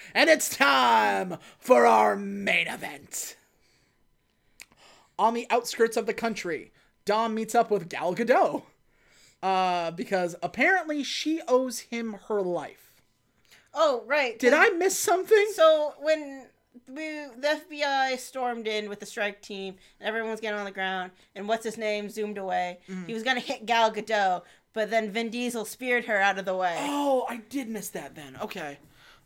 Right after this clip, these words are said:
Speaker 1: Um, yeah, 'cause she said that, and I was just like, "Does,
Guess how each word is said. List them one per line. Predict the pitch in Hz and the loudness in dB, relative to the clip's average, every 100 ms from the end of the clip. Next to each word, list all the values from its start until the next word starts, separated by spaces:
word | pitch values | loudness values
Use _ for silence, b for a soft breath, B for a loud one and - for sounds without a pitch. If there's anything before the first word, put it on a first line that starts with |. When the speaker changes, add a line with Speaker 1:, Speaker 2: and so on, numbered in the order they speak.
| _ | _
Speaker 1:
Um, | 175 160 151 143 143 - - | -2 -2 -2 -4 -8 -16 0
yeah, | 269 285 | 4 4
'cause | 269 - | 2 -6
she | - 302 | -6 -4
said | - 381 311 | 2 4 4
that, | 202 175 180 | 0 -2 -6
and | |
I | 185 | -6
was | 165 | -8
just | 151 | -10
like, | 143 - _ _ _ _ _ _ | -14 -16 _ _ _ _ _ _
"Does, | - | -20